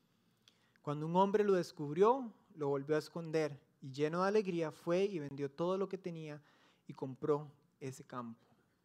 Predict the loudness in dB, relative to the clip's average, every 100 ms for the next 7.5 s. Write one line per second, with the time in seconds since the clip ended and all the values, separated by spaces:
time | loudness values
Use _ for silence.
0 | _ _ _ _ _ _ -4 2 2 4
1 | 2 4 0 4 6 6 4 -4 -18 _
2 | _ _ _ -4 0 2 2 6 8 10
3 | 10 6 2 0 0 -2 -14 _ _ _
4 | _ 4 8 8 6 2 -2 -4 -2 0
5 | -4 -12 _ _ _ _ _ _ _ _
6 | _ _ -4 -4 -4 -8 -6 -4 -4 -6
7 | -10 -8 -6 -8